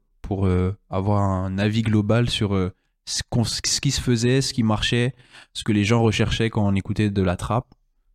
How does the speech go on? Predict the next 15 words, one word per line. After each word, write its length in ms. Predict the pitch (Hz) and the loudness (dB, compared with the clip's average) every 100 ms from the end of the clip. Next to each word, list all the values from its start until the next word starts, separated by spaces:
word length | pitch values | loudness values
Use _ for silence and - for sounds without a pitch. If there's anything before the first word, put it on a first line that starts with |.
| - | -14
C'est, 680 | - 107 95 87 90 92 107 _ - | -8 -4 -2 -2 -4 -8 -12 _ -2
on 140 | 101 | 0
a 80 | 92 | 2
tout 140 | - | 0
dedans, 320 | 107 90 92 113 | 0 2 2 0
donc, 220 | 90 - | 0 -2
euh, 160 | 87 - _ _ _ _ _ _ _ _ - | -2 -4 _ _ _ _ _ _ _ _ -6
très 140 | 143 | -2
bon 120 | 127 | 0
projet. 280 | 117 107 98 | 0 0 0
Moi, 140 | 101 101 | 0 0
j'ai 100 | 98 | 0
bien 160 | 113 | 0
aimé, 200 | 107 90 | 0 -2
franchement. 600 | 104 95 - 117 104 107 | -4 -8 -6 -6 -6 -8